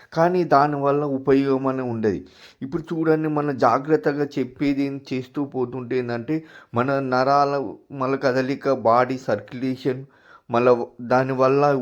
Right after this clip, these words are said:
ఉపయోగాలు ఏంటి అంటే ఖచ్చితంగా ఏంటి అంటే చాలామందికి చేతుల్లో ప్రాబ్లమ్స్, కొందరికి నిద్ర పట్టదు, కొందరికి ఆటోమేటిక్‌గా చేతులు ఊరికే గుంజుతూనే ఉంటాయి. దానివల్ల ఎక్కువ చాలామంది హాస్పిటల్కు వెళ్తుంటారు.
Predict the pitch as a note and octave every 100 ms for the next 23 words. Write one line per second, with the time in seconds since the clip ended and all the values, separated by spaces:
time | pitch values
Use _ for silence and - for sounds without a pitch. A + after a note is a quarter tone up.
0 | B2 A#2+ A#2 C#3+ D3 C#3+ C#3+ C3 B2+ C3+
1 | C3+ A#2+ A#2+ C#3 C3+ - - D3+ D3 D3
2 | D3 C3 C3 C3 B2 D3+ D#3+ - _ -
3 | C3+ D3 D3+ D3+ D3 D3+ C#3+ E3+ E3+ E3+
4 | _ _ - C#3 C#3+ D3 D3 D3 C#3+ B2+
5 | B2+ B2 C3 B2 C#3+ C3+ C3 B2+ B2 B2
6 | A2+ A2 B2 A#2 A#2+ B2 A#2+ A#2+ A#2 A2+
7 | A2 A2 C3 C3 _ _ _ A2 A#2 B2
8 | B2+ B2 C3+ C3 B2 B2+ B2 B2 C3 C3+
9 | C3+ A#2+ B2 B2 C#3+ B2 B2 B2 B2 A#2+
10 | A#2+ A#2+ A#2+ B2 B2 B2 D#3 G3 - _
11 | _ - A#2 - F3+ F3 E3+ E3+ E3 -
12 | _ - C#3+ C3+ D#3 D3+ D3 D3+ D3+ A#2+
13 | B2 - C#3 C#3 C3+ A#2+ A2+ A2 A#2+ G#2+
14 | F2+